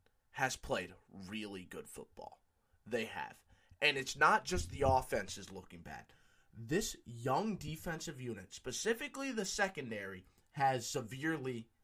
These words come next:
outperformed expectations. And I know people clowned the trade for Montez Sweat. But the truth is, and you could look at this for yourself,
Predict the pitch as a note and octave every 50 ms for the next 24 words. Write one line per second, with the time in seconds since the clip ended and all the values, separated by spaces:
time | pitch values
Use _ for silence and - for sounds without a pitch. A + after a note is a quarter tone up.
0 | _ _ _ - C3+ C#3 C3 - - - - - - A#2+ A#2 A2+ G#2 G#2 - _
1 | _ _ - - B2+ - - - A2+ - - - - - - - - - - -
2 | - - - - - - - - - D#3 D#3 C#3+ C3 C#3 F#3+ B3 B3+ - A#3+ B3
3 | B3 - A3+ G3 - - - - D3 D3 D3 D3+ D#3+ E3 F3 F3 F3 F3 F#3 -
4 | - - - - _ _ _ - A2+ A#2+ C3+ C#3+ C#3+ C#3+ C#3+ C#3 C3+ - - _
5 | _ _ _ _ _ - - - - E3+ F3+ D#3+ C3+ A#2 G#2 G#2 A2 - - _
6 | _ _ _ _ _ _ _ _ - - C#3+ C3+ B2+ A#2+ B2 B2+ C3 C3 A#2+ D#3
7 | C3+ A#2+ - - A2+ F2+ - - _ _ - - - _ _ _ _ _ _ _
8 | _ _ _ _ _ _ _ _ _ _ _ _ _ _ _ - B2+ - - D3
9 | C3 - - A#2+ A2+ - - _ _ _ _ - - _ _ - - - - A3
10 | C4+ D#4 - - - F3+ C#3+ B2 C3 C#3 - - - _ _ _ _ _ - -
11 | C#3 C#3 C#3 D#3+ E3 - F#3 A#2 G2 A#2 C3 D#3+ F3 - A3+ A3 A3 B3 A#3 -
12 | A3+ B3 B3 B3+ - - F3 C3 A#2 -